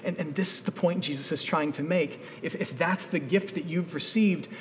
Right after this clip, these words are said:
that's the kind of person he wants us to be, people who walk around caring enough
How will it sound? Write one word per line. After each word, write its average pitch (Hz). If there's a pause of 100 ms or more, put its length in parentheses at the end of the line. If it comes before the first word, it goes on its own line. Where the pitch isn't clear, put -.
that's 175
the 196
kind 160
of -
person 170 (160)
he 214
wants 196
us 190
to -
be, 180 (160)
people 226
who 202
walk 190
around 202 (220)
caring 269
enough 165